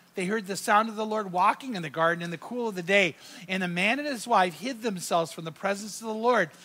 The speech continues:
among the trees of the garden. And the Lord said, 'Where are you?'" God wanted to meet with them.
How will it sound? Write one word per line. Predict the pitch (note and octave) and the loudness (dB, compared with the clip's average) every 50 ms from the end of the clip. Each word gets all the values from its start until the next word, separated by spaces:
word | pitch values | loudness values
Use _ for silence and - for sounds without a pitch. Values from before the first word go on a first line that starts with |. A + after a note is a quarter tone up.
| - - - - - | -20 -20 -20 -12 -8
among | F#3+ F#3+ F#3+ F#3+ G3 | -4 -2 -2 -2 -2
the | F3+ E3+ | -4 -6
trees | - - - A#3 B3 B3+ A#3+ G3 A#3+ | -8 -8 -8 -4 -4 -4 -4 -4 -6
of | A3 | -8
the | G#3+ | -8
garden. | F3 A3+ A3 A3+ A#3 G#3+ F3+ D3+ C3 - - - - - - | 0 4 6 6 6 4 2 -2 -10 -12 -18 -20 -20 -20 -12
And | G3 G3+ A3 | -8 -4 -2
the | A3+ | -2
Lord | A3+ A#3 B3+ C4+ C4+ - | 2 2 2 2 2 -2
said, | - C#4 A#3 G#3 | -8 -8 -6 -2
'Where | A#3 B3 B3 B3 | 0 2 2 4
are | B3+ C4+ D4 D#4 | 4 2 2 0
you?'" | D4 C4+ G#3 D3+ B2+ _ _ _ _ _ _ _ _ _ _ _ _ _ _ _ _ _ _ _ _ _ _ _ _ _ _ _ _ _ _ _ _ _ _ _ _ _ _ _ _ - | 0 -2 -6 -6 -8 _ _ _ _ _ _ _ _ _ _ _ _ _ _ _ _ _ _ _ _ _ _ _ _ _ _ _ _ _ _ _ _ _ _ _ _ _ _ _ _ -6
God | F#3 F#3 G3 G#3 | 0 0 0 0
wanted | G#3 G#3 G3+ G#3 G3+ G3 F3+ | 0 -4 -6 -6 -6 -6 -10
to | G3+ | -10
meet | F#3+ F#3+ G#3 A3 A3+ | -8 -6 -6 -6 -4
with | A#3 F3+ - - | -6 -8 -8 -8
them. | D3+ C3 A#2+ | -10 -10 -10